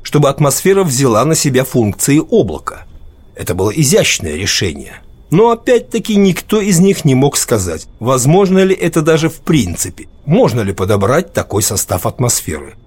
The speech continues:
А главное, смогут ли жить в такой атмосфере эти умные пауки? Собеседник и тут выступил с контрпредложением. Пусть Земля создаст источник нужного ей излучения где-нибудь поблизости, а облако оставит в покое раз и навсегда.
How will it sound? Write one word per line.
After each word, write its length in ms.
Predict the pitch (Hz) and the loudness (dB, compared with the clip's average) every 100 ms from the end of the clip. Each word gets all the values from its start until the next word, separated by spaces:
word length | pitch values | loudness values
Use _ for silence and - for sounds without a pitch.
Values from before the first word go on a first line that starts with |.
| - | -8
А 140 | 113 123 | -4 0
главное, 600 | 143 165 120 87 73 - - - | 2 2 0 -6 -10 -14 -20 -8
смогут 540 | - 143 147 156 156 | 0 2 4 2 2
ли 100 | 160 | 2
жить 300 | 160 175 180 | 4 2 0
в 80 | - | -2
такой 360 | 117 110 110 95 | -6 -2 0 0
атмосфере 600 | - 92 - 143 175 190 | -2 -2 -2 0 0 0
эти 320 | - 98 - - | -4 -6 -6 -6
умные 460 | 85 92 101 117 | -6 -4 -2 -2
пауки? 600 | 117 127 139 - - - - - - - - | 0 2 2 -2 -12 -14 -20 -20 -20 -20 -8
Собеседник 720 | - 135 127 - 131 151 160 - | -2 0 2 2 2 2 0 -2
и 80 | 202 | -2
тут 320 | - 294 - | 2 0 2
выступил 500 | 127 - 110 110 113 | -2 0 -2 0 0
с 100 | - | -2
контрпредложением. 1160 | - 131 127 160 - 160 185 175 123 85 - - - - | 0 0 0 0 0 2 4 2 0 -2 -10 -16 -20 -4
Пусть 300 | 180 202 - | 0 2 2
Земля 560 | 147 220 277 311 185 - | 2 4 4 4 2 0
создаст 580 | 120 104 98 107 92 - | -2 -4 0 -2 -2 -4
источник 640 | 131 - 147 170 226 - | -6 0 2 4 2 2
нужного 500 | 214 170 208 196 208 | 4 4 4 2 4
ей 320 | 185 127 127 - | 2 2 -2 0
излучения 680 | 120 104 104 - 190 226 196 | -2 -2 -2 0 2 2 2
где-нибудь 520 | 127 107 123 143 - | 0 2 2 2 0
поблизости, 760 | 220 254 202 90 82 - - - | 0 4 2 0 -4 -10 -14 -4
а 120 | 110 | -4
облако 500 | - 320 277 120 98 | 2 2 2 0 -2
оставит 440 | 95 - 180 208 | -4 0 0 0
в 80 | - | -4
покое 440 | 104 92 131 170 120 | -4 -2 2 2 4
раз 280 | 110 147 156 | 0 0 0
и 80 | |
навсегда. 580 | 131 - 113 85 73 - | 0 0 -4 -6 -10 -12